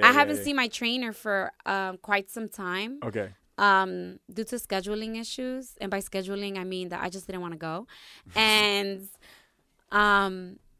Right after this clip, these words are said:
Speaker 2: I didn't realize it at the time, but he really, really, really, really, really worked me out. And I didn't
Speaker 1: Pause. <laughs> You just say that different next time.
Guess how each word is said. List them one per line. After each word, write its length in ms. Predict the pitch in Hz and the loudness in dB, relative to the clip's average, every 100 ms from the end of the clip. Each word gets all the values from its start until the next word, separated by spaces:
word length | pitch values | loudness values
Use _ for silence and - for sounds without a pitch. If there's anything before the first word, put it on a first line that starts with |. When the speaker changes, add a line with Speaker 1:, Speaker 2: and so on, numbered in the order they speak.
| _ _ _ _ - - - - 214 | _ _ _ _ -20 -20 -20 2 4
Speaker 2:
I 100 | 240 | 4
didn't 340 | 190 262 320 | 2 0 2
realize 320 | 262 269 262 | 2 4 4
it 100 | 269 | 2
at 140 | 254 233 | 0 -2
the 80 | |
time, 640 | 208 - 196 196 226 262 - _ 185 | -8 -6 0 2 0 -6 -10 _ -12
but 320 | - 208 202 - | 4 6 6 4
he 340 | 180 165 247 330 | -6 -2 2 2
really, 380 | 240 226 247 | 4 2 2
really, 280 | 233 220 226 | 0 0 0
really, 480 | 196 170 196 196 196 | -4 -2 0 0 -2
really, 380 | 175 180 180 175 | -4 -4 -4 -4
really 260 | 170 175 | -4 -4
worked 320 | 170 165 165 - | -4 -6 -8 -10
me 140 | 165 | -10
out. 260 | 156 156 - _ _ _ _ - - - | -10 -12 -16 _ _ _ _ -20 -20 -8
And 120 | 202 | -2
I 60 | 208 | -2
didn't 360 | 190 226 269 294 | 0 -2 0 0
Speaker 1:
Pause. 400 | 113 98 98 _ _ _ _ _ _ _ _ _ _ _ _ _ _ | -2 -4 -12 _ _ _ _ _ _ _ _ _ _ _ _ _ _
<laughs> 100 | 160 127 - | -2 -2 -2
You 120 | 151 127 | -4 -2
just 180 | 113 | -2
say 100 | - 120 | 0 0
that 200 | 110 95 | -2 -2
different 300 | 127 113 101 | -4 -4 -10
next 180 | 101 | -12
time. 340 | - 107 92 | -14 -16 -16